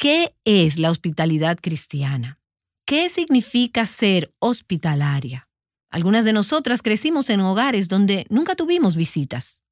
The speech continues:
nunca invitamos a nadie a nuestras casas. En mi caso, estoy agradecida de que nuestra casa siempre estuvo abierta y nosotros practicamos mucho la hospitalidad.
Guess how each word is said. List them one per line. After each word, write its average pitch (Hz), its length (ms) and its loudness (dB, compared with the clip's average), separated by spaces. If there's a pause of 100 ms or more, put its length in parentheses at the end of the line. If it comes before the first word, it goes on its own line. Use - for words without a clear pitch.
(140)
nunca 247 240 2
invitamos 220 460 2
a 185 80 0
nadie 175 340 0
a 160 40 0
nuestras 156 360 -4
casas. - 560 -8 (680)
En 262 120 0
mi 392 120 0
caso, 269 280 -2
estoy 202 240 0
agradecida 202 640 -2
de 160 120 -2
que 165 160 -2
nuestra 269 480 0
casa 185 360 -2
siempre 233 640 0
estuvo 208 440 -2
abierta 156 720 -4
y - 80 -4
nosotros 226 480 -2
practicamos 196 640 -2
mucho 190 580 2
la 143 140 -2
hospitalidad. 147 720 -6